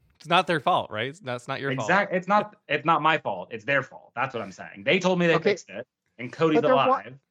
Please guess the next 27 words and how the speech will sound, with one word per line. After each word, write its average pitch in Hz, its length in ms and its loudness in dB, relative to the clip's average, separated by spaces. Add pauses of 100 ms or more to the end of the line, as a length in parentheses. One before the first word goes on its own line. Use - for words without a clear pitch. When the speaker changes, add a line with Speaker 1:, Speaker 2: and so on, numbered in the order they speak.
(1040)
Speaker 3:
Ca-, 214 180 -8
can 226 140 -4
you 254 100 0
really 277 280 0
trust - 260 2
a 175 40 8
Womp 113 320 2
Rat? 131 300 0 (1200)
Speaker 2:
I 123 80 -8
mean, 147 520 -8 (1000)
yes. - 1600 -6 (260)
Speaker 3:
Okay. 165 220 -6 (240)
One 233 220 6
would 170 100 2
hope. 110 340 -6 (1120)
Speaker 2:
William, 143 240 4
how 131 100 0
are 135 80 2
you 127 120 0
feeling 101 200 -6
about 95 200 -2
it? 101 100 -6 (800)
Speaker 1:
You 131 120 -4
know, 233 320 2
<sighs> - 20 -18
I - 1000 -6
actually, 196 720 -2